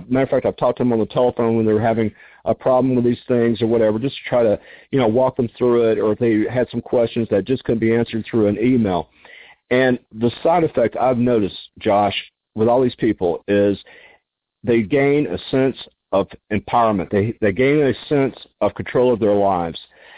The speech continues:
And I, you know, I always kid around, you know, uh, you know, I, I was told I had, like, a little bit of a cult following, which I, I don't know. I don't think that's true, but I was told that I did. And I said, "I don't wanna be a cult leader.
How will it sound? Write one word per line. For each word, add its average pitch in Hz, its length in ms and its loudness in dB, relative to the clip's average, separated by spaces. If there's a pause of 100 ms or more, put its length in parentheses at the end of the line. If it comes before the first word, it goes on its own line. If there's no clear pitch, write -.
(220)
And 120 420 2 (120)
I, 131 160 2
you 127 180 0
know, 131 260 2 (160)
I 117 180 2
always 156 280 0
kid 165 140 -2
around, 117 540 0
you 113 120 0
know, 104 160 0 (360)
uh, 110 500 2
you 123 140 -2
know, 110 220 -2 (260)
I, 113 260 0
I 131 240 2
was 123 180 -2
told 139 200 0
I 120 80 0
had, 135 100 0
like, 120 140 -2
a 117 60 0
little 120 180 0
bit 120 120 0
of 101 80 -2
a 101 40 -4
cult - 320 -2 (100)
following, 117 460 0
which 110 260 -2
I, 123 280 2 (100)
I 123 160 0
don't 110 240 0
know. 113 200 2
I 113 80 0
don't 127 160 0
think 120 140 -4
that's - 180 -2
true, 120 300 0
but 110 160 0
I 117 100 2
was 113 200 -2
told 117 260 0
that 110 340 0
I 107 120 -2
did. 113 320 0
And 113 120 -2
I - 40 -18
said, 117 140 -2 (520)
"I 151 120 2
don't 165 140 2
wanna 156 140 2
be 113 120 2
a 92 80 2
cult 113 320 -2
leader. 85 340 -2